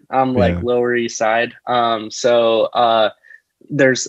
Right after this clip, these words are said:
Speaker 1: uh, the East River, and then there's the Hudson River, um, and I'm, like, four blocks away from the
Speaker 2: Right.
Speaker 1: East River, um,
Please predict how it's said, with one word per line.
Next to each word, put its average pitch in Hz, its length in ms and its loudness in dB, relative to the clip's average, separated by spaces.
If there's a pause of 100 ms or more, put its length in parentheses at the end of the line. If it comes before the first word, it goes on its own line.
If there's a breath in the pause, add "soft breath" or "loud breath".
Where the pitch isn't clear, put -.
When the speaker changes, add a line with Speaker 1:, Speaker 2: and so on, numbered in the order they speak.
Speaker 1:
uh, 120 340 4
the 104 180 -6
East 127 280 -4
River, 143 480 0
and 120 180 -2
then 120 140 0
there's 110 220 0
the 104 80 0
Hudson 113 360 2
River, 135 400 2 (160)
um, 113 460 2
and 107 300 -2
I'm, 110 540 -2 (280)
like, 120 300 2
four 147 200 4
blocks 120 380 2
away 110 200 2
from 107 360 -4
the 104 80 2
Speaker 2:
Right. 101 160 4
Speaker 1:
East - 180 -4
River, 82 340 -2 (460 soft breath)
um, 98 540 0